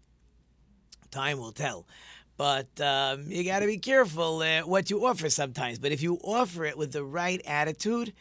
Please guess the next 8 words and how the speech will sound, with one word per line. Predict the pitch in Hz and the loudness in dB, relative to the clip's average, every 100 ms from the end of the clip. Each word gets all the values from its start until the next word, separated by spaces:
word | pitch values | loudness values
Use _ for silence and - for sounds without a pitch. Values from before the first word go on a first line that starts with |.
| - - - - | -20 -20 -12 -4
it's | 143 147 | -2 -2
amazing | 135 143 170 185 208 185 202 196 - 131 | -6 -6 -2 0 0 0 -2 -4 -8 -8
how | 127 131 | -6 -4
they | 127 123 - | -4 -6 -4
all | - 160 160 160 156 151 - _ _ _ 135 | -4 0 0 0 -2 -6 -12 _ _ _ -4
are | 135 | -4
just | 127 156 147 - - | -2 -2 -2 -4 -8
excited. | 147 - 220 190 113 | -2 2 2 2 -4